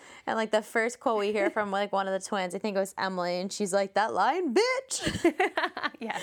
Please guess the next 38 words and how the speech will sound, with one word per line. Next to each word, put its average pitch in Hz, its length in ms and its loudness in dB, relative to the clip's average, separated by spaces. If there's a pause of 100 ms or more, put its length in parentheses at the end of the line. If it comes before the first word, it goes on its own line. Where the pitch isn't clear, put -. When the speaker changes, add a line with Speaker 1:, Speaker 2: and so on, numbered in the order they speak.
(140)
Speaker 1:
And 254 100 2
I'm 269 100 -2
just 269 140 -2
like, 277 140 2
Speaker 2:
They're, 269 80 2
Speaker 1:
"Oh 240 60 4
Speaker 2:
like, 277 120 2
Speaker 1:
my 392 80 0
God." 415 140 2
Speaker 2:
all 214 200 4
friends 196 300 -2
with 196 160 -4
Lauren 190 280 -2
B, 180 260 0
and 226 140 0
Speaker 1:
Yeah. 240 240 4
Speaker 2:
were 220 60 -10 (360)
sh-, - 320 -12
shocked - 520 -2 (260)
when 202 200 -2
Leah 170 400 -2 (240)
pulled 175 220 -2
this 170 220 -4
move 165 400 -4
and - 20 -4
Speaker 1:
Right. 180 280 0
Speaker 2:
did 180 180 -2
not 170 320 2
like - 240 -8
her. 247 240 0
<laughs> 285 40 0
Speaker 1:
Yeah. - 260 0 (500)
I 247 80 2
definitely 240 440 2
do 226 200 0
think 208 560 -6
that, 190 260 2
um, 180 640 -2